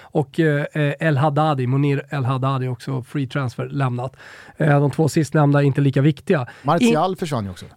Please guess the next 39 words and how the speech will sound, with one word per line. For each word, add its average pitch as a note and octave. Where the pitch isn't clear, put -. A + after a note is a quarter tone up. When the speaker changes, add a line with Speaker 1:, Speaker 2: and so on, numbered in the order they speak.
Speaker 1:
Eh, A3
Ma-, A#3+
ja, B3+
ja, G#3
precis. G3
Martial F3
har D3+
försvunnit. B2+
Eh, D#3
men F#3
på G3
insidan G#3
då, C#3+
Alex D3+
Telles, B3
eh, D3
från C#3
Manchester C3+
United F3
har D#3
kommit D#3
in, F3+
eh, C3
på C3+
lån. G#3+
Eh, C3
Kasper D#3+
Dolberg G#3
från C#3+
Nice, -
eh, C3
in D3+
på C#3+
lån D#3+
också. G3+
Eh, E3
och G3+
Nianzou, G3
kanske, D3